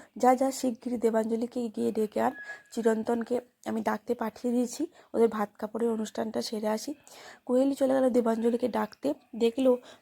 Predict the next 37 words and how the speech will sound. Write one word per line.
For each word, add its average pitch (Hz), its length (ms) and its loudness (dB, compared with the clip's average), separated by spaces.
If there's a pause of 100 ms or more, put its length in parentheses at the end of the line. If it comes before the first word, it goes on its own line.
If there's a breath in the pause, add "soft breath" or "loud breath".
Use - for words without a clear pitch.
দেবাঞ্জলি 226 540 2
সদ্য 240 380 -2
স্নান 226 320 -4
সেরে 240 260 -2
একটা 226 200 -2
লাল 214 280 2
হলুদ 240 220 0
কম্বিনেশনের 226 800 -2 (300 loud breath)
শাড়ি 233 320 -2
পরে 233 240 0
খুব 262 180 -4
মিষ্টি 220 360 -2
লাগছে। 208 400 -2 (800)
কুহেলির 254 340 2
দুষ্টু 247 300 0
হাসি 233 300 -2
হেসে 254 280 4
দেবাঞ্জলির 220 520 0
কাছে 233 320 -2
গিয়ে 233 220 -2
বলল, 226 320 4 (400 loud breath)
"কি 262 100 0
ব্যাপার 247 360 6
মামি, 240 400 -2 (260 loud breath)
আমার 233 200 2
মামাকে 226 380 -2
কি 254 160 -2
রোজ 233 300 2
রোজ 240 140 2
নতুন 240 340 -2
নতুন 247 260 -2
রূপে 233 280 2
ঘায়েল 220 300 0
করার 247 260 0
প্ল্যান 233 260 -2
করছো 294 300 -4
নাকি? 233 320 -4